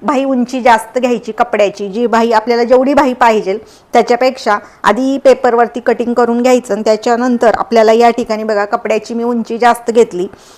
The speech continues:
तर आता ही बाई मी कटिंग करताना खालच्या साईडला एक ते सव्वा इंच जास्त ठेवणार, वरच्या साईडला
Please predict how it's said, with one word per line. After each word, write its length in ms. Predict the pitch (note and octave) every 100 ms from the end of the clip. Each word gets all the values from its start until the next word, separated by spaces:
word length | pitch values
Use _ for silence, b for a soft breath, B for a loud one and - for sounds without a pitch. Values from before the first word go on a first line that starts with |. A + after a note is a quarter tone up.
| B B C4
तर 60 |
आता 180 | B3+ B3+ C4+
ही 100 | D4+
बाई 240 | C#4+ D4
मी 260 | C#4+ D4+ D4+ -
कटिंग 260 | C4 C4+
करताना 520 | C4+ C4 A#3 G#3+ G3+ G#3+ B B -
खालच्या 400 | B3 B3 C#4+ C#4+
साईडला 460 | D4+ D4 A#3 A3 B3+ - - _ _ _ _ - - -
एक 280 | G#3 B3 B3 -
ते 80 | C#4+
सव्वा 280 | C#4+ A#3+
इंच 300 | A#3+ B3+ B3
जास्त 340 | B3+ B3 A#3+ B3+
ठेवणार, 340 | B3 A#3+ G#3+
वरच्या 360 | A3 G#3 G3+ A3+
साईडला 440 | C4 A#3 A3 A3+